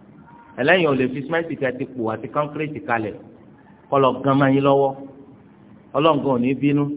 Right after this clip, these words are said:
Ẹ gbọ́rọ̀, ẹ máa lọ pápọ̀ bẹ́ẹ̀ bá délé. Bàbá káfíńtà, à, gbogbo àwọn pákó tá a ti ròyìn,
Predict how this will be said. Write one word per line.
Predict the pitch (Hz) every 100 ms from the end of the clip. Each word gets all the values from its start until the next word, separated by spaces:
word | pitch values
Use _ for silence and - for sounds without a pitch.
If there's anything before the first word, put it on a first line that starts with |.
| -
Ẹ | 139
gbọ́rọ̀, | 143 180 156 143 - - - - - - -
ẹ | -
máa | 139
lọ | 127
pápọ̀ | 127 143 139 120
bẹ́ẹ̀ | 113
bá | 113 123
délé. | 123 120 - - - - - - - - - - - - -
Bàbá | 147 180
káfíńtà, | 214 208 214 214 165
à, | 196 175 - - - -
gbogbo | - 269 254 269 269
àwọn | 254 233 240 254
pákó | 262 254 262
tá | 262
a | 226
ti | 220
ròyìn, | 233 262 254 254